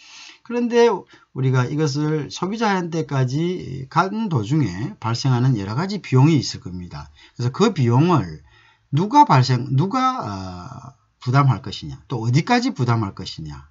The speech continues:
그죠? 또, 어, 그 다음에, 어, 비용뿐만 아니라 도중에 운반하면서, 어, 발생하는 위험에 대해서는 그러면 누가 책임을 질 것인가, 그다음 어디까지 책임을 질 것인가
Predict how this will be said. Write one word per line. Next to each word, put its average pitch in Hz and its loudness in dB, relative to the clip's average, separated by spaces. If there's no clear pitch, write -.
그죠? - -2
또, 175 -2
어, 98 -2
그 - -14
다음에, 170 2
어, 131 -12
비용뿐만 233 4
아니라 120 0
도중에 165 0
운반하면서, 180 0
어, 92 -10
발생하는 151 2
위험에 220 6
대해서는 110 -2
그러면 110 -4
누가 180 0
책임을 190 0
질 101 -4
것인가, - -12
그다음 120 -4
어디까지 135 0
책임을 214 -2
질 120 -4
것인가 135 -10